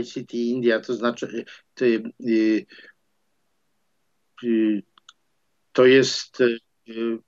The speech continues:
wydział, y, I T Information Technology, y, i także my współpracujemy, y, z I B M, em, Professional Services.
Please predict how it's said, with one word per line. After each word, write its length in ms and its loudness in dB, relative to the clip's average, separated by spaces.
wydział, 920 2
y, 320 -6
I 100 -6
T 140 -6
Information 580 -4
Technology, 840 -2
y, 460 2
i 140 -8
także 760 0
my 180 -6
współpracujemy, 1120 -2
y, 380 -2
z 260 2
I 40 0
B 100 -6
M, 360 -4
em, 480 -6
Professional 520 0
Services. 880 -2